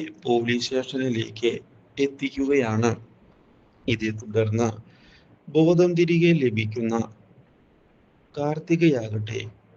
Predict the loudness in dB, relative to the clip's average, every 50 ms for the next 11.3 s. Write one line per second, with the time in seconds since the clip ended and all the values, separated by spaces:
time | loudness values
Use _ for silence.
0 | _ -6 -6 -4 -2 0 2 2 2 2 0 -6 -8 -8 -8 -4 -2 -2 -2 -2
1 | -4 -8 -10 -10 -6 -4 -4 -4 -4 -6 -10 -18 -14 -6 -6 -6 -6 -6 -4 -2
2 | -2 -2 -2 -2 -2 -2 -2 -2 -2 -2 -2 -2 -2 -2 -2 -2 -2 -4 -4 -6
3 | -8 -8 -8 -6 -4 -6 -6 -8 -12 _ _ -2 -2 0 0 0 0 -2 -2 -4
4 | -4 -4 -4 -2 -4 -4 -8 -12 -8 -8 -6 -4 -4 -6 -6 -6 -4 -2 -2 -2
5 | -2 -4 -6 -8 -6 -4 -2 -2 -2 -2 -4 -6 -6 -8 -12 -20 -20 _ -20 -20
6 | -20 -20 -18 -8 -4 -4 -2 -2 0 -2 -2 -2 -2 -4 -6 -8 -12 _ -14 -8
7 | -4 -2 -2 0 0 0 0 -2 -2 -8 -12 -8 -6 -6 -4 -4 -4 -6 -6 -6
8 | -8 -8 -10 -12 -12 -12 -12 -10 -6 -6 -8 -8 -8 -8 -8 -8 -8 -10 -14 -20
9 | -20 -20 -20 -20 -20 -20 -20 -20 -12 -6 -2 -2 -2 -2 -4 -4 0 0 2 4
10 | 4 4 4 2 0 -4 -20 _ _ -8 -6 -6 -6 -6 -8 -10 -4 0 2 2
11 | 2 2 2 0 0 0